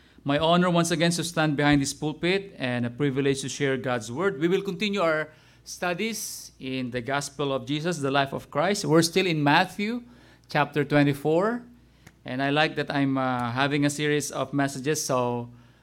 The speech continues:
the other pastors that preach, you know, before me or after me, you know, they don't have to preach the same chapter, you know, <laughs> the same topic, but, um, whatever the Lord leads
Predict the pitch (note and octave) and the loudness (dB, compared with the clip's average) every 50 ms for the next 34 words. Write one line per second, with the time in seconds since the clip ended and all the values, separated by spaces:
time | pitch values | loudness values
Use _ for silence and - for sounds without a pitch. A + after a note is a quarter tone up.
0 | _ _ - A#2+ C#3 D3 D3+ D3 D#3+ D#3+ - D#3+ D#3 D#3 E3 E3 D3 D3+ D#3 D3 | _ _ -8 -2 0 0 2 2 0 0 2 2 2 2 2 -2 -2 0 -2 -4
1 | D#3 - - D#3 D#3 D3+ - - - - - - _ _ _ _ _ _ _ _ | -4 -2 -2 -2 -2 -2 -4 -8 -10 -10 -12 -16 _ _ _ _ _ _ _ _
2 | - _ _ _ _ - C#3 C3+ C#3 C#3 C#3 C#3+ C#3+ - _ _ _ _ _ - | -20 _ _ _ _ -10 -6 -4 -2 -2 -4 -4 -8 -16 _ _ _ _ _ -20
3 | - _ - B2+ C#3 C#3 - E3+ F3 F3+ F3 F3 F#3 F3+ F3 D#3 D#3 D3+ D3 D#3 | -20 _ -10 -8 -6 -2 2 4 6 6 6 6 6 4 4 4 4 4 4 2
4 | D#3 - - E3 D#3+ D#3 E3 F3 F3+ F3 E3+ F3 - - - - - - D3+ C#3+ | 2 0 -2 -2 -2 0 -2 -2 -2 -4 -4 -8 -10 -14 -18 -20 -18 -14 -10 -6
5 | C#3 C#3 C3 C#3+ C#3 C#3+ D3 D3 D3+ D3 - D3+ - D#3 D3+ D3 - - C3+ - | -6 -4 -2 -2 0 0 0 0 -2 -4 -6 -6 -4 -4 -4 -4 -4 -6 -6 -4
6 | - D#3 D3 C#3 - - D3 C#3+ C#3 - C#3+ B2+ A#2 A#2 A#2+ A#2+ B2+ C#3 D3 D#3+ | -2 -2 -2 -2 0 0 0 0 0 0 -2 -2 0 0 -2 -2 0 2 2 2
7 | E3 E3 - - - A3+ - - - E3 - D3+ - - - - C#4 - - D#3+ | 2 0 -2 -4 -4 -4 -4 -4 -6 -10 -10 -10 -10 -10 -12 -12 -8 -4 -4 -2
8 | - - F3 D#3+ D3+ - D#3+ D#3 D#3 D#3 D#3 D#3+ C#3 B2+ - - - C3 B2 B2+ | 2 2 2 2 2 0 0 2 2 0 0 -2 -4 -4 -6 -12 -14 -10 -8 -8
9 | B2 B2 - B2+ B2 A#2+ A#2+ A#2+ A#2 A#2 A#2 A2+ A#2 B2 - - _ _ - C#3 | -8 -8 -6 -4 -2 -2 -2 -2 -2 -2 -4 -6 -8 -10 -14 -16 _ _ -10 -6
10 | C3 C3 C#3 C#3 C#3+ C#3 C3 C3+ C3 C3 C3+ C3+ C#3 B2+ B2+ B2 C#3+ D3+ D#3+ D#3+ | -4 -2 -2 0 0 0 0 -2 0 0 0 0 0 0 -2 -2 -2 -2 -2 -4
11 | B2 - - - - | -4 -6 -8 -8 -10